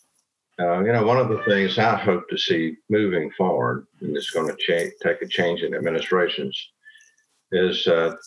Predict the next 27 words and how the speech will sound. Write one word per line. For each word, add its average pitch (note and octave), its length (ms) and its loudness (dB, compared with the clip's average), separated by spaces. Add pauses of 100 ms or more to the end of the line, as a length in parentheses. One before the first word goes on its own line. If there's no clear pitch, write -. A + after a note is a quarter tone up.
(200)
that F#2 140 2
the - 140 4
agency - 420 2
become G#2 400 2
more F#2+ 180 2
transparent E2 640 0
again. - 380 -8 (920)
You F#2 100 2
know, F2 120 2
I F2+ 160 4
remember F#2+ 640 4
now A2+ 280 4
everything G#2+ 560 2
that E2+ 180 0
you E2 160 0
ask E2+ 240 0
for, D#2 220 2
you D#2 100 0
have E2 120 -2
to - 100 -6
submit E2+ 320 0
a D#2+ 80 -2
Freedom F2 260 2
of D2 180 0
Information C#2+ 520 0
Act - 160 -2 (160)
request. - 340 0